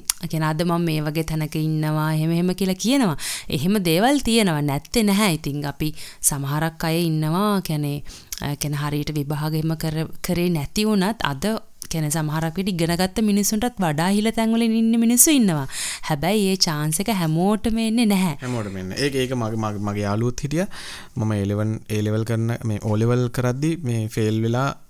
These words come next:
Speaker 2: ගිය යාළුවෝ හිටියා. මේ අද ඉන්නවා හොඳම තැන්වල. මම නම් වශයෙන් කියන්න කැමති නෑ. අ, හොඳම තැන්වල, උඩ තැන්වල ඉන්නවා. ඉතින් මේ මාරම සතුටුයි ඒගොල්ලන්ගේ කැපවීම සහ ඒගොල්ලෝ තමන්ගේ ජීවිතේ අර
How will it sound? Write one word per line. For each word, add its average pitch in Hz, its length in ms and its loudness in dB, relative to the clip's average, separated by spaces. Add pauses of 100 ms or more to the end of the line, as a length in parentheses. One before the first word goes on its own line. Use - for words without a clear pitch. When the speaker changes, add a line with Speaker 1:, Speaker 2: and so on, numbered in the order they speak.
Speaker 2:
ගිය 120 260 0
යාළුවෝ 113 380 2
හිටියා. 135 300 -2 (480)
මේ 107 640 0
අද 104 260 -2
ඉන්නවා 120 460 4 (260)
හොඳම 127 400 2
තැන්වල. 135 400 2
මම 101 220 0 (140)
නම් 104 260 0
වශයෙන් 104 320 0
කියන්න 104 260 0
කැමති 101 300 -2
නෑ. 117 160 0 (420)
අ, 117 140 -6 (160)
හොඳම 113 500 2
තැන්වල, 120 440 2
උඩ 110 340 0
තැන්වල 135 380 2
ඉන්නවා. 117 440 0
ඉතින් 123 380 -2
මේ 98 240 -2 (140)
මාරම 110 520 2
සතුටුයි 123 540 0
ඒගොල්ලන්ගේ 110 500 2
කැපවීම 104 540 -2
සහ 107 200 -4 (600)
ඒගොල්ලෝ 107 480 0 (260)
තමන්ගේ 107 380 0
ජීවිතේ 104 460 0 (160)
අර 101 140 -4